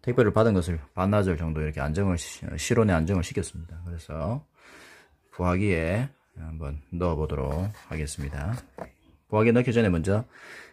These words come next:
어, 닭 그 껍데기에 묻은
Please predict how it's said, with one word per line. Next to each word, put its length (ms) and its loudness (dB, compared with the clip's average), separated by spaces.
어, 380 6
닭 320 0
그 500 6
껍데기에 540 4
묻은 560 4